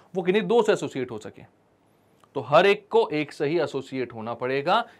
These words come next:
इसलिए ये वन वन फंक्शन बन जाएगा अगर ये on to है तो। और obviously अगर ये वन वन होता तो ये on to भी बन जाता। अगर ये वन वन होता तो भैया इसका मतलब था वन का एक ही आउटपुट है, टू का भी एक ही आउटपुट है और थ्री का भी एक ही आउटपुट होगा।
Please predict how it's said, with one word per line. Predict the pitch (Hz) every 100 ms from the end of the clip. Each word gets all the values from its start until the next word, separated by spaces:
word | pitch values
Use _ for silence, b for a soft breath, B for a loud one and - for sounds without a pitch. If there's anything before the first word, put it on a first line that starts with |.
| B
इसलिए | 143 - 143 147
ये | 180
वन | 135 117
वन | 117 147
फंक्शन | 143 123 117 131 120
बन | 110
जाएगा | 117 120 139
अगर | 185 170
ये | 170
on | 120 120
to | 110 127
है | 101
तो। | - - _ _ b b b
और | 151 165
obviously | 175 185 247 240 240
अगर | 220
ये | 226
वन | 147 156
वन | 170 262
होता | 226 180 180 254
तो | 247
ये | 214 170
on | 156 156
to | 185
भी | 139 165
बन | 123 110
जाता। | 85 - - _ _ _ _ _ _ _ _ b b -
अगर | 139
ये | 151
वन | 143
वन | 165 190
होता | 143 156 202
तो | 214 147
भैया | 139 170
इसका | - 165
मतलब | 160 175
था |
वन | 139 147
का | 151
एक | 160 156 175
ही |
आउटपुट | 170 165 175 180
है, | 156 b b b -
टू | 156
का | 170
भी | 170 170
एक | 165
ही | 175
आउटपुट | 165 165 165
है |
और | 147 127
थ्री | 139
का | 139 147
भी | 156
एक | 160 151
ही | 165
आउटपुट | 151 147 147 139
होगा। | 131 135